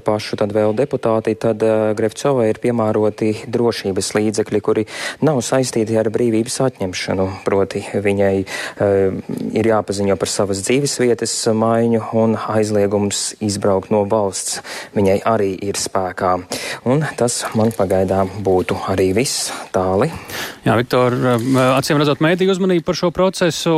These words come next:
Speaker 2: uh, ir pietiekami liela klātienē. To arī droši vien varēja novērot, vai ne?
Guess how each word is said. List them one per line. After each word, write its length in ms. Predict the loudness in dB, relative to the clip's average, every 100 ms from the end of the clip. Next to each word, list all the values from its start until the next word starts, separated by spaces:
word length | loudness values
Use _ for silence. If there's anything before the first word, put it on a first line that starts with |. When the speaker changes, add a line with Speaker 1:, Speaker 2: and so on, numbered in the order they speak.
| 0
Speaker 2:
uh, 540 | 0 0 2 2 0
ir 100 | -2 -4 -8
pietiekami 480 | -4 -2 0 2 4
liela 220 | 4 2
klātienē. 460 | -2 -2 -2 -4 -2
To 140 | -2 -2
arī 120 | -2
droši 220 | -6 -6
vien 60 | -4
varēja 180 | -2 -2
novērot, 440 | -2 -4 -10 -10
vai 60 | -8
ne? 60 | -8